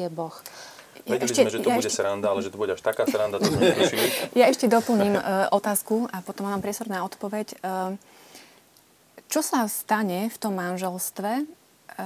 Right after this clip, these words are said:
Speaker 2: že to dospeje naozaj až do takého štádia, že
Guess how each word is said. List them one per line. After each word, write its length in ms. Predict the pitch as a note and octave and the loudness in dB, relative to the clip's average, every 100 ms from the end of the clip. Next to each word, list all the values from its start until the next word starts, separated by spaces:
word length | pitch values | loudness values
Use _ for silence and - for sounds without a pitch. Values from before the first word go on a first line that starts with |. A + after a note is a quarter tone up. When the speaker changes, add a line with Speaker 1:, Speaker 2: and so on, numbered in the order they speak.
| F#3 F#3 | -8 -4
Speaker 2:
že 160 | F3+ G3 | -4 -2
to 160 | G#3 | 0
dospeje 480 | F3+ G3+ - B3 G#3+ | 2 0 0 -2 0
naozaj 400 | F#3 G#3 A#3+ G3+ - | -2 -2 -2 -4 -4
až 160 | G3 | -4
do 80 | A3 | -2
takého 320 | B3+ C4 B3 | -2 -2 -2
štádia, 640 | A#3 - F3+ F3 F#3 G#3 C#4 - - - - - | -4 -4 -4 -2 -4 -4 -6 -10 -20 -20 -20 -6
že 640 | - F#3+ G3+ G3 F#3+ F#3+ | -4 -2 0 0 -2 -4